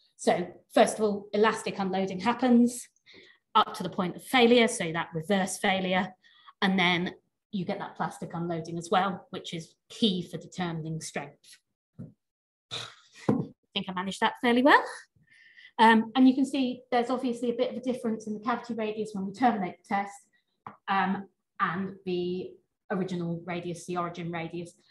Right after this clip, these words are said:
and that's just because of the plastic behavior. Um, after that, we'll see the membrane collapsing on the probe, so that flexible rubber membrane, we'll see that collapsing normally at where the ambient pore water pressure is. So it's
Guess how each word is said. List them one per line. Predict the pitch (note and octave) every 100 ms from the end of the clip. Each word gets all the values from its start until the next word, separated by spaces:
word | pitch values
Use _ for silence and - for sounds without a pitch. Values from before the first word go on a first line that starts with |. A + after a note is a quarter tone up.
| _
and | G#3+
that's | A3+ -
just | - F#3+ - - _ _
because | - G3+ -
of | -
the |
plastic | - G#3 - G#3+
behavior. | F#3+ A3+ G3 E3 - - _ _ _ - -
Um, | F3+ E3+ E3+ - -
after | A#3+ A3+ - A3+
that, | G#3 G#3 G3+
we'll | G3+
see | - G3 F3+ F#3 _ _
the | G3+
membrane | F#3+ F#3+ F#3+ F3+ F#3
collapsing | E3+ F#3+ - - F3+
on | F3+ F3+
the | F3+
probe, | A3 G#3+ A3 A#3+ A#3+
so | - F3+
that | E3+ -
flexible | - - - F#3 E3+
rubber | F3+ F#3+
membrane, | F#3+ G3+ G3 F3+ F#3 - - _ _
we'll | G#3
see | G#3 G#3+
that | F3+ E3+
collapsing | - G#3 - - F3+ F3+ - _ _ -
normally | B3+ C#4 C#4 C#4 C#4
at | -
where | A#3+ A#3+ A#3+ A#3+
the | A#3+
ambient | A#3 A#3 A#3 A#3
pore | B3
water | C#4 D#4+
pressure | - E3+ - F3
is. | F3 -
So | F#3+ F3+
it's | - -